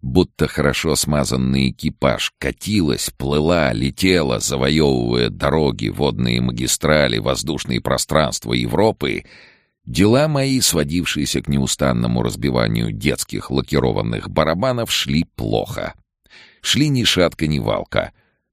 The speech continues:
Вообще не шли. Покуда другие расточительно разбрасывали вокруг себя дорогой металл, моя очередная жестянка снова подошла к концу.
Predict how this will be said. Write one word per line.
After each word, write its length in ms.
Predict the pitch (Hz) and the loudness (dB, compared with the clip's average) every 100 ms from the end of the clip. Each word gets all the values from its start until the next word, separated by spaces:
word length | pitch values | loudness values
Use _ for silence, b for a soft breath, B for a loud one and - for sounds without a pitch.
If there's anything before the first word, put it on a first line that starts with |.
| - | -4
Вообще 500 | 73 95 - - 50 | 2 2 2 -2 -2
не 120 | 50 | -4
шли. 340 | - 50 50 - _ _ _ _ b b b b b | -6 -6 -12 -16 _ _ _ _ b b b b b
Покуда 360 | 90 - 131 131 | 0 4 4 6
другие 520 | 113 117 107 123 104 | 4 2 2 4 4
расточительно 760 | 95 - 90 - 98 87 80 | 2 2 0 0 0 0 2
разбрасывали 720 | 73 65 58 82 76 69 62 58 | 0 0 0 0 0 0 0 0
вокруг 400 | 62 - 65 - | -2 -2 -6 -4
себя 340 | 67 58 69 | -4 -2 -2
дорогой 480 | 53 62 58 69 65 | 0 -2 0 0 2
металл, 640 | 60 57 - 95 90 - b b b | 2 -2 -2 0 0 0 b b b
моя 340 | - 67 95 98 | -2 2 4 2
очередная 640 | 78 80 78 78 87 76 | 0 0 -2 0 0 0
жестянка 640 | 73 73 - 90 95 - | 0 -2 -2 -2 -2 0
снова 540 | 76 - 85 104 104 101 | 0 2 2 4 2 0
подошла 640 | - 64 58 - 62 69 | -2 -4 -2 -4 -4 -4
к 60 | - _ | -6 _
концу. 600 | - 60 52 - - - | -6 -6 -4 -6 -6 -6